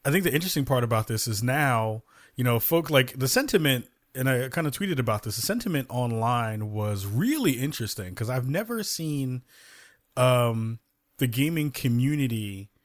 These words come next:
so happy that there was this kind of split. Usually these, these splits are kind of not amicable. They're usually kind of contentious, and the, and some of that stuff we never really hear about 'cause it's always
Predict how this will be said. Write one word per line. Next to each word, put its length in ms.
so 460
happy 640
that 220
there 180
was 200
this 140
kind 360
of 100
split. 420
Usually 380
these, 220
these 160
splits 280
are 60
kind 220
of 200
not 220
amicable. 600
They're 100
usually 340
kind 240
of 160
contentious, 680
and 140
the, 60
and 360
some 200
of 40
that 100
stuff 260
we 140
never 240
really 320
hear 200
about 320
'cause 140
it's 140
always 280